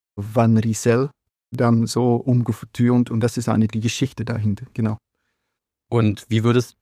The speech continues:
Speaker 2: wie würdest du denn so ein bisschen, oder kannst du die D N A von Van, Van Riesel beschreiben, also wofür die Marke so stehen möchte am Ende oder heutzutage?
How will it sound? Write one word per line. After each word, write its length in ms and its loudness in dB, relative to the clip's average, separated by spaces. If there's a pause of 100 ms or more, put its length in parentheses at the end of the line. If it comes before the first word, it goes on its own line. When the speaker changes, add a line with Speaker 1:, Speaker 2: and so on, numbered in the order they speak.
(180)
Speaker 2:
wie 220 0
würdest 240 0
du 40 2
denn 120 2
so 80 0
ein 20 -4
bisschen, 300 2
oder 100 0
kannst 240 -6
du 60 0
die 120 0
D 140 2
N 160 2
A 240 0
von 420 -2
Van, 320 0
Van 200 -2
Riesel 440 0
beschreiben, 540 0
also 260 0
wofür 280 0
die 80 2
Marke 340 2
so 380 2 (440)
stehen 400 0
möchte 440 0 (240)
am 120 0
Ende 280 2 (260)
oder 160 -4
heutzutage? 580 -4